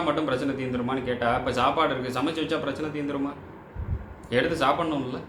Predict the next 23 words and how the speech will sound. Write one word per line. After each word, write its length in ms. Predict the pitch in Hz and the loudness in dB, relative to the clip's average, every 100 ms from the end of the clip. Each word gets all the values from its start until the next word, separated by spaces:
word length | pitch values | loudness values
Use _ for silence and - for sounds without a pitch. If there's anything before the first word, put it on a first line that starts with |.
| - - - - - - - - - - - - - | -14 -18 -18 -16 -16 -14 -14 -14 -16 -18 -18 -18 -10
சூரிய 340 | 131 151 214 202 | -2 2 4 6
பகவானினுடைய 840 | 185 165 165 160 156 135 127 131 160 117 | 4 4 2 2 2 2 2 2 0 0
அன்பை 280 | 139 170 165 - | -2 0 -2 0
பெற 100 | 135 139 | 2 2
வேண்டுமானால் 580 | 135 131 131 127 131 127 | 2 2 2 2 2 0
என்ன 140 | 127 135 | 0 -2
செய்யணும் 300 | 127 127 123 | -2 -2 -2
அப்படின்னா, 320 | 113 110 131 147 156 | -2 0 0 -2 -2
பித்ருக்களையும் 800 | 151 - 196 196 151 151 160 156 | -2 0 0 2 4 4 2 2
வழிபட 400 | 131 135 139 131 117 | 2 4 4 4 2
வேண்டும், 380 | 113 113 120 110 - - | 0 0 -2 -4 -10 -4
பித்ரு 320 | 156 151 196 185 | -2 0 0 4
தோஷத்தை 420 | 156 185 - 156 156 | 2 2 0 0 2
நிவர்த்தி 340 | 139 165 - 156 | 2 2 0 0
செய்து 180 | 143 135 | 0 0
கொள்ள 180 | 131 123 120 | 0 2 2
வேண்டும், 340 | 110 110 110 98 - - - - - - | 2 0 -2 -4 -10 -16 -16 -18 -18 -8
முன்னோர்களை 640 | 135 175 226 247 220 196 151 | 0 4 6 6 6 6 6
வழிபடணும், 500 | 139 175 175 143 110 - - - - | 6 4 2 0 -2 -10 -18 -20 -4
அடிக்கடி 400 | 127 156 160 190 | 0 2 2 0
குலதெய்வம் 440 | 160 185 196 185 170 | 2 4 4 4 4
கோயிலுக்கு 320 | 151 127 113 | 2 2 0
போகணும். 300 | 123 139 | 0 0